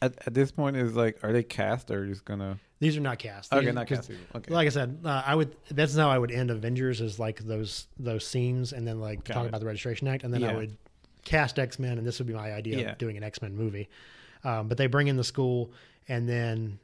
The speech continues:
Speaker 2: um, and during this, we realize that the Avengers are on the side of, you know,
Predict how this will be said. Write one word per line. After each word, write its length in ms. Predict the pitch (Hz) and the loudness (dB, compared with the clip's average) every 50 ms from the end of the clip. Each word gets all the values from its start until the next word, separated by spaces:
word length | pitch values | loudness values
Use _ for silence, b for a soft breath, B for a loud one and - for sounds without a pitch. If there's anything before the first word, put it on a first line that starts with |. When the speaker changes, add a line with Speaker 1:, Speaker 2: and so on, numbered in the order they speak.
| _ _ - | _ _ -10
Speaker 2:
um, 560 | - 120 110 107 104 101 101 101 104 110 123 - - | -8 -6 -6 -6 -8 -8 -10 -12 -12 -14 -12 -8 -4
and 120 | 127 120 | -2 0
during 280 | 131 127 120 120 117 123 | 0 0 0 0 0 2
this, 340 | 143 139 131 113 - - | 2 4 4 2 2 2
we 80 | 135 123 | 2 2
realize 640 | 120 120 120 117 113 113 110 107 107 110 107 107 - | 2 2 2 0 0 0 -2 -2 -2 -4 -6 -6 -6
that 280 | - 110 107 98 _ | -6 -8 -8 -8 _
the 120 | - 117 110 | -6 -4 -4
Avengers 840 | 104 104 104 117 135 143 147 143 135 120 123 117 117 117 120 120 - - - | -4 -4 -2 -2 0 0 0 0 0 0 0 0 0 -2 -4 -6 -8 -6 -4
are 160 | 123 117 117 | -4 -2 -2
on 100 | 117 113 | -2 -4
the 80 | 113 | -4
side 380 | 110 - - 123 117 117 110 110 | -6 -4 -4 -2 -2 -2 -2 -4
of, 240 | 110 107 104 104 117 | -4 -6 -6 -6 -6
you 80 | 110 | -6
know, 300 | 107 101 101 101 104 107 | -6 -8 -8 -10 -12 -14